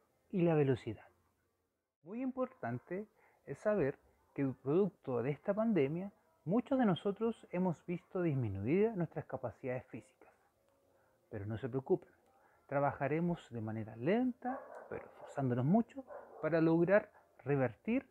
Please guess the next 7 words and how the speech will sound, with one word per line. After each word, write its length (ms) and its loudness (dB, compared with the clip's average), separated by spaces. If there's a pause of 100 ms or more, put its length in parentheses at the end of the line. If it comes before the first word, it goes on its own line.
los 240 -10 (180)
índices 600 0 (600)
de 160 -2 (160)
poca 220 4
actividad 520 0
que 100 -6
tenemos 540 -4